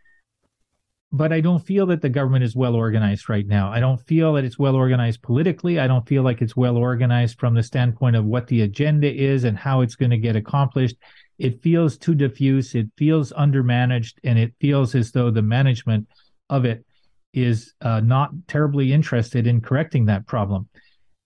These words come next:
How big a, a factor that will be, again, it, it will always come down to Mulroney's adage of you don't have to be perfect, you only have to be better than the alternatives on offer.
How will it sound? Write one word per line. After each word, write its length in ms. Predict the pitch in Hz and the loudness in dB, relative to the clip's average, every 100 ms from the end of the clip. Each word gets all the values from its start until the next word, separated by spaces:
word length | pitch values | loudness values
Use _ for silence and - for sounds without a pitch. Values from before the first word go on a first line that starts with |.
| _ | _
How 260 | - - 160 | -14 -4 -2
big 260 | 160 185 180 | 0 0 0
a, 320 | 170 156 - | 0 0 0
a 100 | 143 | -4
factor 520 | - 165 165 180 170 | -2 -2 0 0 0
that 220 | 156 156 | 0 -2
will 120 | 151 143 | 0 0
be, 220 | 147 185 | 2 0
again, 380 | 123 123 143 160 | 0 0 0 0
it, 140 | - _ | -4 _
it 160 | 151 127 | -4 -2
will 220 | 131 147 | 0 2
always 280 | 147 160 131 | 2 0 -2
come 220 | - 131 | 0 0
down 240 | 123 127 127 | 2 0 0
to 140 | 131 | 0
Mulroney's 600 | 120 117 120 131 127 107 | 2 2 2 2 0 -2
adage 380 | 120 123 120 107 | -2 0 -2 0
of 140 | 110 107 | -2 0
you 140 | 113 | 0
don't 180 | 120 120 | 2 0
have 200 | 131 117 | 0 -2
to 100 | 120 | -2
be 400 | 113 120 117 113 _ _ - _ _ _ _ _ _ _ _ _ _ - | 2 2 0 -2 _ _ -20 _ _ _ _ _ _ _ _ _ _ -2
perfect, 440 | 165 - 143 - | -2 0 -4 -2
you 120 | 131 | -2
only 160 | 127 123 | 0 0
have 180 | 127 120 | 0 -2
to 100 | 123 | 0
be 120 | 117 | 0
better 320 | 107 127 120 | 0 0 0
than 160 | 117 113 | 0 0
the 100 | 110 | 0
alternatives 640 | 110 107 127 117 110 101 | -2 -2 0 0 0 0
on 160 | 107 101 | -2 0
offer. 420 | 110 117 95 | -2 -4 -10